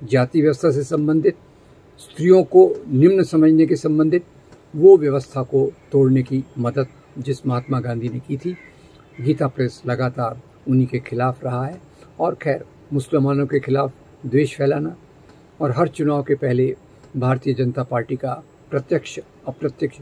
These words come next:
रूप से समर्थन करना, ये गीता प्रेस का एक लक्ष्य रहा है। तो ये मेरे ख्याल से, जैसे जयराम रमेश ने कहा,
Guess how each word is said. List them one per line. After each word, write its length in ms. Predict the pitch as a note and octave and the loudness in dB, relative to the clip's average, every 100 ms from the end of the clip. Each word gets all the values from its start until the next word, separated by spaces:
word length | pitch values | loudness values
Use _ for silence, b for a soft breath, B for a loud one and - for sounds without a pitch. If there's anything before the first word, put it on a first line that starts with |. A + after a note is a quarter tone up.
| - | -4
रूप 220 | B2 B2+ | 0 0
से 260 | - C3 C3+ | 0 -2 -2
समर्थन 480 | - B2 B2+ B2+ B2+ | -6 -4 -4 -4 -4
करना, 360 | B2+ B2 C3 C3+ b b - | -4 -8 -10 -12 b b -6
ये 100 | B2+ | -4
गीता 300 | B2+ B2+ C3 | -4 -6 -6
प्रेस 280 | - A#2+ - | -4 -6 -8
का 260 | B2 B2 - _ _ - | -10 -10 -12 _ _ -6
एक 140 | B2 - - C3 | -6 -6 -10 -6
लक्ष्य 280 | C3+ - | -6 -6
रहा 180 | C3 A#2 | -10 -10
है। 100 | A#2+ _ _ _ _ _ - - | -18 _ _ _ _ _ -20 -6
तो 60 | C#3 | -2
ये 380 | B2+ D#3 D#3 C#3 - - - | 4 6 6 2 -6 -18 -6
मेरे 160 | C#3+ C#3 | -2 0
ख्याल 240 | C#3+ C#3 | 0 -2
से, 180 | - C#3+ | -2 0
जैसे 260 | C#3 - C3 | 0 0 -2
जयराम 400 | B2+ B2 C#3 B2 | -2 0 -2 -2
रमेश 280 | B2+ B2+ - | -2 -4 -6
ने 60 | C3+ | -6
कहा, 260 | D#3+ C#3+ | -6 -8